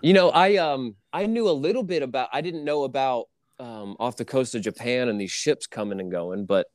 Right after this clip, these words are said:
uh, I knew a little bit about islands appearing and going away because of the Philippines when I visited there. Uh, I talked about that on the show before. Um,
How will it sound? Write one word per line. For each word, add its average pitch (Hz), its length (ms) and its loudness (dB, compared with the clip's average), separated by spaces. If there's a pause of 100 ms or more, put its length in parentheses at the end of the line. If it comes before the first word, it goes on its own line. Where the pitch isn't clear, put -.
(420)
uh, 90 240 0
I 117 120 4
knew 151 180 6
a 127 40 6
little 160 280 6
bit 139 140 2
about 101 280 0
islands 113 420 -2
appearing 113 560 -4
and 98 140 -10
going 107 240 0
away 107 340 0
because 107 300 -6
of 98 80 -6
the 92 80 -4
Philippines 113 640 -2
when 104 140 -2
I 98 80 -2
visited 98 460 -4
there. 113 380 2 (420)
Uh, 92 180 -6
I 92 80 -2
talked 110 260 -4
about 95 220 -2
that 104 160 -2
on 92 120 -4
the 82 60 -8
show 90 240 -6
before. 87 460 -6 (480)
Um, 82 580 -10